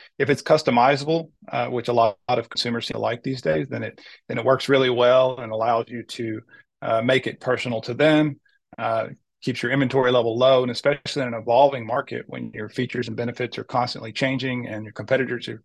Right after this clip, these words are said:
uh, continue to come in, into play, it allows you to innovate quickly and be nimble. And so I think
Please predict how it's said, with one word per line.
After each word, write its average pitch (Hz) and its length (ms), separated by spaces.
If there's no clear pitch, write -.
uh, - 60
continue 123 280
to 107 80
come 120 160
in, 107 160
into 120 160
play, 143 360
it 120 60
allows 117 340
you 120 60
to 104 120
innovate 131 380
quickly 131 600
and 104 220
be 113 100
nimble. 123 480
And 120 160
so 120 120
I 117 40
think 165 260